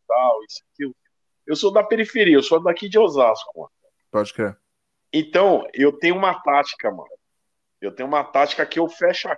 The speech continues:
Speaker 1: cara, velho.
Speaker 2: <laughs>
Speaker 1: Que é, principalmente quando você tá andando à noite, mano. Mas eu sinto um alívio quando eu tô andando, a pessoa atravessa a rua.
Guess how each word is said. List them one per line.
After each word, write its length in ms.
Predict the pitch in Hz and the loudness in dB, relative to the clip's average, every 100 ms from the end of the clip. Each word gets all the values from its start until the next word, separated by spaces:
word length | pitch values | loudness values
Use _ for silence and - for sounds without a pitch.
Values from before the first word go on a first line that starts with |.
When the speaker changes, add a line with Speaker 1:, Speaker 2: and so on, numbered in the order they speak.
| - | -4
Speaker 1:
cara, 340 | 127 135 127 98 | -4 -2 -2 -4
velho. 240 | 90 101 _ _ _ _ | -8 -12 _ _ _ _
Speaker 2:
<laughs> 840 | - 143 131 - 151 - - 160 | -8 -6 -6 -6 -6 -6 -6 -4
Speaker 1:
Que 180 | 294 - | 0 4
é, 140 | - - - _ _ _ _ _ - | 4 0 -20 _ _ _ _ _ -4
principalmente 760 | 165 165 185 190 180 175 190 | -4 -2 -2 2 2 0 0
quando 200 | 202 196 | -2 -2
você 160 | 190 170 | -4 0
tá 120 | 196 | 2
andando 460 | 202 170 170 190 | 2 2 0 2
à 100 | 175 | 2
noite, 480 | 139 147 185 175 139 | 2 0 0 0 -8
mano. 280 | 120 107 98 123 | -10 -10 -8 -4
Mas 240 | 135 139 | -4 -4
eu 120 | 156 | -8
sinto 300 | 151 - 185 - | -10 -16 -18 -8
um 140 | 185 | -4
alívio 640 | 180 131 135 151 127 110 107 | -2 -2 -2 -4 -4 -6 -10
quando 220 | 123 135 | -8 -8
eu 80 | 131 | -8
tô 220 | 147 165 | -6 -4
andando, 300 | 151 131 131 | -4 0 2
a 80 | 120 | 0
pessoa 380 | 117 127 - 131 | -2 -10 -2 -2
atravessa 640 | 127 113 104 120 151 - | 2 0 2 0 -2 0
a 160 | 110 92 - | -2 -2 -6
rua. 300 | 311 107 | -4 -4